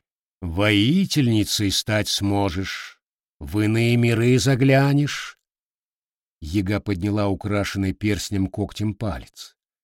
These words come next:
и на ковре, скрывая чужое солнце, заклубились зеленоватые облака — сквозь которые проступали очертания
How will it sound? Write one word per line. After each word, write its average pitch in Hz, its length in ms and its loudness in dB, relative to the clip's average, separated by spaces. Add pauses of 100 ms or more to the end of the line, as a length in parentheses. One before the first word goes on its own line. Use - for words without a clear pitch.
(260)
и 90 100 -2
на 101 140 0
ковре, 101 520 -2 (380)
скрывая 104 520 -2
чужое 98 400 -2
солнце, - 640 -4 (440)
заклубились 95 880 -2 (140)
зеленоватые 95 720 -2
облака — 101 680 -4 (300)
сквозь - 340 -4
которые 107 520 -2
проступали 95 640 -4
очертания 101 800 -2